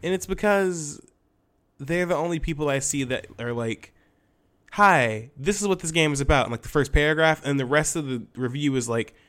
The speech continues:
"This works well, this doesn't, this was fun, this wasn't, this is why this doesn't work well, this is, this is who should buy this game, this is who shouldn't buy this game. I recommend it 'cause of these reasons."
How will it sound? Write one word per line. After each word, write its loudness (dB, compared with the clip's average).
"This -2
works -2
well, 4
this -4
doesn't, -2
this 2
was 0
fun, -4
this -2
wasn't, 0
this 0
is -2
why 4
this 0
doesn't 0
work -2
well, 2
this -4
is, -6
this -6
is 0
who 0
should -4
buy 4
this -2
game, 0
this -4
is -2
who -2
shouldn't -4
buy 0
this -8
game. -12
I -2
recommend 2
it 0
'cause -4
of -6
these -4
reasons." -4